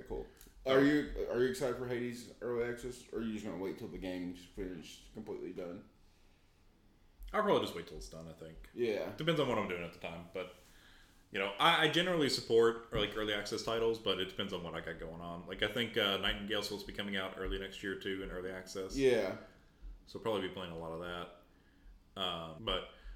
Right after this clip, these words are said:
Speaker 2: yeah, I'm excited for Hades, too.
Speaker 1: Mm-hmm. Cool, cool, cool.
Speaker 2: I think it'll be sweet.
Speaker 1: Let's see.
Speaker 2: Oh, it,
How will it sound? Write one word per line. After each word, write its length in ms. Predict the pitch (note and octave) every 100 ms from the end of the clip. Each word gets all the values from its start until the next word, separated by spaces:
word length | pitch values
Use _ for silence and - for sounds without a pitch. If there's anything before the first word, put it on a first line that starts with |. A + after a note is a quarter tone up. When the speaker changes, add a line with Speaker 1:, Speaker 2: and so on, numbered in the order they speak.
| -
Speaker 2:
yeah, 120 | A#2+
I'm 60 | F3
excited 260 | D3 C3
for 80 | C3
Hades, 240 | F#2+ F#2 -
too. 240 | G#2 F#2+ E2+ - - - - _ _ _ - - _ _ _ - -
Speaker 1:
Mm-hmm. 460 | A2 G#2+ A2+ C3 D#3+ D#3+ - - -
Cool, 120 | G#2
cool, 140 | F#2+ F2+
cool. 160 | F2+ E2+ _ -
Speaker 2:
I 60 | F#2
think 120 | F#2+
it'll 120 | F2+
be 60 | D#2+
sweet. 220 | - F2+ - _ _ - - - - - _ - - - _ - - - -
Speaker 1:
Let's 420 | A2+ A2+ - -
see. 720 | - G#2 G2 G2+ F#2+ F#2+ F#2 F#2+ - - -
Speaker 2:
Oh, 260 | G#2+ F#2+
it, 100 | A#2